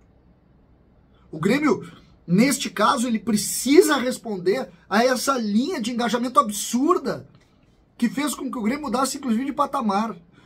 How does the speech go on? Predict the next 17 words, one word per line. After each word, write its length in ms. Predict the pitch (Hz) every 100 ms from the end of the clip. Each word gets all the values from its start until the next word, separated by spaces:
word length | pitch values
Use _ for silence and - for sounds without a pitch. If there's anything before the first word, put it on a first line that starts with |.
| _
O 100 | 220
mundo 460 | 240 254 330 349 320
inteiro 420 | 262 180 311 339
fala, 500 | - 262 294 320 311 - _ -
em 100 | 180
looping, 480 | 190 240 302 226 214
é 80 | 180
verdade, 540 | 190 170 208 254 269
dessa 340 | 233 254 277
notícia. 680 | 269 269 - 214 202 151 110 _ _ _ _ -
O 100 | 190
Grêmio 540 | 170 269 349 359 294
tem 240 | - 247
que 140 | 220 226
dar 260 | 214 220
a 40 | 208
notícia. 600 | 190 170 170 135 - 110